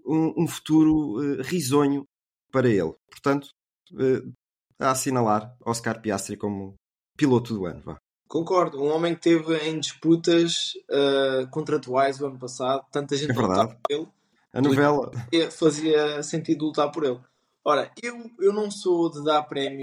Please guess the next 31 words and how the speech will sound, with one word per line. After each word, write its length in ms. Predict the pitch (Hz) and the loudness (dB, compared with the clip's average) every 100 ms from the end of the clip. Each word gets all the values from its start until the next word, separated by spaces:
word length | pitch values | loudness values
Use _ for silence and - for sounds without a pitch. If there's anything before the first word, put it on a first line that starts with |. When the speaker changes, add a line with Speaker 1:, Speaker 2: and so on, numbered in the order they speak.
| - - | -16 -8
Speaker 2:
ao 100 | 131 | -4
Norris 560 | 127 123 - - - - - | -2 -2 -6 -14 -12 -16 -8
como 240 | 120 120 | -6 -6
se 140 | - | -4
dá 80 | 127 | 0
ao 160 | 120 117 | 2 0
Lionel 320 | 123 117 113 | -4 -6 -6
Messi 400 | 113 113 - 110 | -4 -4 -2 -4
há 640 | - - _ - _ - | -4 -12 _ -20 _ -6
meses, 280 | 110 92 - | -2 0 -2
ok? 360 | - - 95 87 _ _ _ _ _ - | -4 -4 -6 -6 _ _ _ _ _ -6
Portanto, 480 | 147 143 131 127 | -2 2 2 0
o 60 | 127 | -2
piloto 300 | 143 131 131 | 2 2 2
do 180 | 127 127 | 0 0
ano, 160 | 120 120 - | 0 -4 -10
sem 120 | 117 107 - _ _ - 117 | -8 -8 -10 _ _ -8 -6
dúvida, 320 | - 120 117 | -2 -2 -2
foi 160 | - 120 | -4 -4
Max 320 | 120 107 - | -4 -8 -6
Verstappen. 600 | 127 131 - 139 131 135 - _ _ _ _ _ _ _ - | -6 -4 -2 -2 -4 -10 -12 _ _ _ _ _ _ _ -2
Eh, 640 | 110 107 104 101 98 90 - _ _ _ _ _ - | 0 2 0 -2 -6 -8 -12 _ _ _ _ _ -10
e, 300 | 156 151 160 | -8 -4 -4
e 60 | |
temos, 360 | 165 160 139 127 | 2 2 0 -4
nós, 280 | 185 214 190 | 2 2 2
nós 460 | 190 220 208 - - _ _ | 0 0 0 -6 -16 _ _
presenciámos 580 | 156 151 165 160 139 131 | -8 -4 -2 0 -2 -2
uma 140 | 127 | -6
coisa, 300 | 127 101 98 | -2 -2 -4
não 100 | - | -12